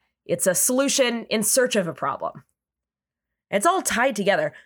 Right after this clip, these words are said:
I put a link in show notes about all of this because besides voting, rethinking our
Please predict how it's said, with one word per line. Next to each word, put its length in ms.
I 80
put 120
a 80
link 300
in 120
show 240
notes 260
about 180
all 160
of 80
this 240
because 360
besides 440
voting, 420
rethinking 640
our 260